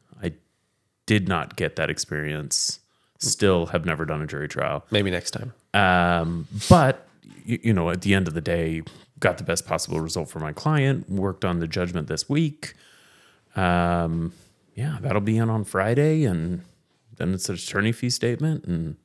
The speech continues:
Speaker 2: Ooh,
Speaker 1: yeah.
Speaker 2: whoop.
Speaker 1: Well, yeah, it was, it was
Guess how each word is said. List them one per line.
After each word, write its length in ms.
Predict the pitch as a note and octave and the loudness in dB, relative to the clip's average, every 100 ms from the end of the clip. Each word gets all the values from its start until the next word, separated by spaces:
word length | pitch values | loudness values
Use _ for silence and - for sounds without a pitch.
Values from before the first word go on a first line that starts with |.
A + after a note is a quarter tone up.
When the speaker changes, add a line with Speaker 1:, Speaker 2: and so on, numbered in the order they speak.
| _ _ _ _ _ _ _ | _ _ _ _ _ _ _
Speaker 2:
Ooh, 80 | A2+ | -4
Speaker 1:
yeah. 200 | C#3 - | -4 -2
Speaker 2:
whoop. 260 | A#3+ D#4+ - _ _ _ _ _ | 0 0 -2 _ _ _ _ _
Speaker 1:
Well, 120 | B2 | 2
yeah, 260 | B2+ F2+ C#2 | 4 2 2
it 80 | F2+ | 2
was, 220 | G2+ F#2 | 2 0
it 200 | - G2+ | 0 -2
was 380 | F2 G2 F2 - | 0 0 0 -4